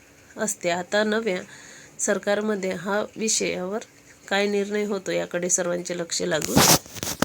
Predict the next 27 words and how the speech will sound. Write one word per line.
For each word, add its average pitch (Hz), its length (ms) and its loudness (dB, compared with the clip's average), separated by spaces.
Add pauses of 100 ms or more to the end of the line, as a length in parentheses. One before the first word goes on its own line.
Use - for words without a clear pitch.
(180)
राहिले 196 300 6
आहे. - 120 0
तर - 280 -4
महागाई 185 380 -2
भत्त्याचे 185 460 -2
महत्त्व 196 360 2
बघा. 104 260 2 (840)
महागाई 214 340 0
भत्ता 226 320 -4
हा 190 120 2
सरकारी 202 440 -2
कर्मचाऱ्यांच्या 208 800 -2
वेतनाचा 190 520 -6
एक 196 240 -4
महत्त्वाचा 180 440 -6
भाग 190 260 -4
आहे. 202 240 -4 (760)
याचा 202 240 0
मुख्य 208 340 -2
उद्देश 185 400 -2
महागाईच्या 185 580 0
वाढत्या 180 420 -2
दरामुळे 175 540 -4
कर्मचाऱ्यांच्या 180 880 -4
क्रयशक्तीवर 185 800 -4
होणारा 185 480 -2
सकारात्मक, 185 720 -6